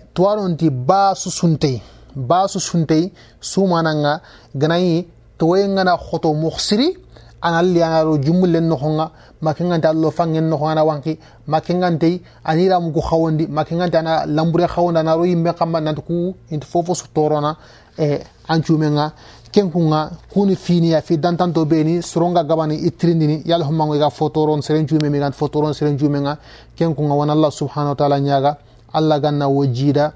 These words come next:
e, famu ye dina ke no honga, na tokoti farsende njabi nanti Allah gana khairi murti serebe, anan pamundini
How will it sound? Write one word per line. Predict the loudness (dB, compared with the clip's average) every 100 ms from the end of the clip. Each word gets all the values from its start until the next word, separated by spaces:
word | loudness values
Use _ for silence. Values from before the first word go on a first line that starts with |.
| -10 -20 -20 -18 -6
e, | -6 -6
famu | -2 0 2 2
ye | 2 2 0
dina | -4 -2 0 0
ke | 0 -2
no | 0
honga, | -2 0 -4 -8 -16 -6
na | -4
tokoti | -2 -2
farsende | -2 -4 -2 -2 -2
njabi | 0 0
nanti | 0 0 2
Allah | 2 0
gana | 0
khairi | -4 0 2 2
murti | 2 0 -2 -4
serebe, | -2 0 2 0 -4 -16 -20 -10
anan | -4 -4
pamundini | -2 -2 0 0 0 0